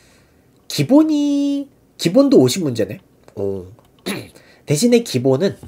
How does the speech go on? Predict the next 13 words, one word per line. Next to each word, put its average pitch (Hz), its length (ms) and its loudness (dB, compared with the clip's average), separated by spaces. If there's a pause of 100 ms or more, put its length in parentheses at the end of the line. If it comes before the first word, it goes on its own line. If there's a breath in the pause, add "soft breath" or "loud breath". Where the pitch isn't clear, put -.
(160)
사지선다형이에요. 196 1000 -10 (2500 loud breath)
그 117 400 0 (180)
훈유 403 380 4
십 - 180 -4
조를 240 220 6
남기죠. 113 500 -4
아까 - 280 -6
최치원은 240 520 -2
심우 247 340 -4
십 240 160 -8
조인데 151 460 -6 (720)
고려 180 380 2
태조는 233 500 -4